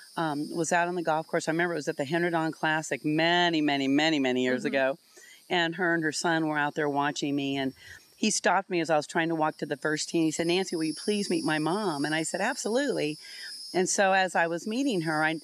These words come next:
Speaker 1: I, I know she really couldn't see me. I had to be, uh, she couldn't focus on really me, but she was listening to me talk.
Speaker 2: Mm-hmm.
Speaker 1: And, um, as I spoke to her, she looked at me and she goes, "Nancy, I, I can't see you hit the ball, but I came to hear you hit the ball."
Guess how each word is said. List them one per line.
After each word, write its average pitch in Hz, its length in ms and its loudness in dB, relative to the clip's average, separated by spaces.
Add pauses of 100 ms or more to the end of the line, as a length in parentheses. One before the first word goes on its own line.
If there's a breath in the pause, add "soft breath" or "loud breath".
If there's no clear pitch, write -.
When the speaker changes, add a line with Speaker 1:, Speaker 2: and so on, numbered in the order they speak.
Speaker 1:
I, 170 160 -2
I 175 120 0
know 202 260 2
she 190 200 -6
really 185 300 0
couldn't 175 240 -2
see 156 300 0
me. 113 240 -2 (200)
I 165 80 -2
had 180 220 0
to 180 60 -4
be, 160 260 0 (320 loud breath)
uh, - 80 2 (180)
she - 200 -4
couldn't 220 280 -2
focus 185 380 0
on 151 140 0
really 160 200 2
me, 160 160 2
but 160 140 -4
she - 120 -6
was 147 180 -4
listening 160 360 0
to 156 100 -4
me 139 120 -4
talk. 143 420 -4 (100)
Speaker 2:
Mm-hmm. 185 300 -8 (140)
Speaker 1:
And, 165 300 0
um, 156 340 0
as 170 200 0
I 160 100 4
spoke 214 400 -2
to 151 120 -8
her, 151 120 0
she - 160 -2
looked 165 280 0
at 165 60 0
me 160 60 2
and 156 60 0
she - 140 -2
goes, 156 240 0 (340 loud breath)
"Nancy, 190 320 2
I, 185 240 0
I 180 80 -8
can't 233 360 -2
see - 220 -2
you 196 180 0
hit 170 160 -2
the 156 80 -2
ball, 139 480 -2 (360 loud breath)
but 160 120 2
I 160 40 0
came 196 280 0
to 165 80 -2
hear 180 300 -2
you 147 180 -2
hit 131 200 -6
the 143 80 -6
ball." 123 300 -4